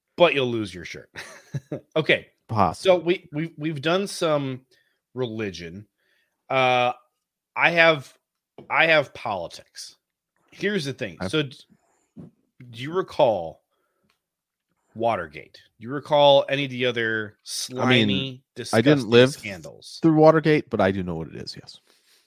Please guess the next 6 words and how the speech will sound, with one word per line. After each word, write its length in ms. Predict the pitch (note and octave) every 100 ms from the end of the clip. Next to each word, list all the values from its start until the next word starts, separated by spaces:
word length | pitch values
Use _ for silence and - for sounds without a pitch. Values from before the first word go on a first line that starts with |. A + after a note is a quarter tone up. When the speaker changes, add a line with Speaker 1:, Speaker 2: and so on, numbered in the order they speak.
| _ _ -
Speaker 1:
I 80 | C3
read 280 | C#3+ D#3 C#3
some 200 | - A#2+
fantastic 1080 | - A#2 G2+ - C3 C3+ B2+ - B2+ - - _
books 500 | F#2+ G2 F2+ - - G#2
about 260 | F#2+ D#2+